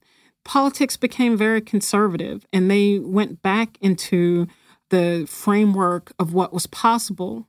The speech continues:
what is pragmatic. It's not to say that elections are unimportant or immaterial, because obviously they're not, but we can't talk about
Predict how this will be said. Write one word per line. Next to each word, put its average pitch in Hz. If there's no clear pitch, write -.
what 190
is 185
pragmatic. 190
It's 262
not 302
to 294
say 277
that 240
elections 214
are 190
unimportant 220
or 175
immaterial, 196
because 180
obviously 196
they're 190
not, 196
but 196
we 214
can't 277
talk -
about 185